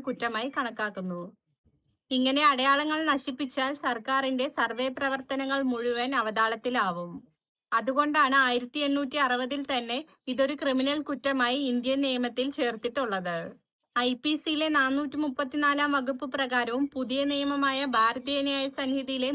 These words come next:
മുന്നൂറ്റി ഇരുപത്തിമൂന്നാം വകുപ്പ് പ്രകാരവുമാണ് ഇതൊരു ക്രിമിനൽ കുറ്റമായി തീരുന്നത്. ഒരു വർഷം നീളുന്ന കഠിന തടവും പിഴയുമാണ് ഇതിന് ലഭിക്കുന്ന നിയമത്തിലുള്ള ശിക്ഷ.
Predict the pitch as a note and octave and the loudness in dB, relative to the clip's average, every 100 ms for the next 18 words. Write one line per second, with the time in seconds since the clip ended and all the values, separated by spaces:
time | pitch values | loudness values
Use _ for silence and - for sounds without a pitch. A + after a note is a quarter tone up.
0 | C4 A#3+ B3 C4 C#4 C4 B3 B3+ C4+ C4+ | 0 -2 -2 -4 -4 -2 -2 -4 -4 -2
1 | C4+ C4+ C4 A#3+ A#3+ C4+ B3+ C4 B3 B3+ | -2 -2 -2 -2 -4 -6 -4 -4 -2 0
2 | B3+ C4+ B3 G#3+ B3 C#4 - - _ D4+ | 0 0 0 0 -4 -8 -16 -20 _ -4
3 | D4+ D#4+ D#4+ C#4+ C#4 D4 D4+ C#4+ - B3+ | 0 0 0 0 2 0 0 -4 -2 0
4 | B3 D4+ D4 C4 A3+ G#3 F3+ E3+ F3 - | 0 0 -2 -2 -2 -2 -4 -4 -6 -12
5 | _ _ _ _ _ _ B3+ B3+ C#4 D#4+ | _ _ _ _ _ _ 2 2 2 0
6 | D#4 E4+ D#4+ D#4 D#4 D4+ D#4+ C#4+ A#3+ B3+ | 0 -2 0 0 0 0 2 2 2 2
7 | D4 D4+ C4 C4 D4+ D4+ C4 B3+ C#4+ D4 | 2 2 2 0 -2 -2 0 0 2 2
8 | C4+ C4 D4 A#3 C4+ C#4 B3 A#3+ B3+ B3 | 2 0 -2 0 0 2 0 -2 -2 -2
9 | C#4+ C4 A#3+ B3+ C#4+ C4 A#3+ D4 - - | -2 -2 -2 -2 -2 -2 -2 -2 -4 -8
10 | - | -4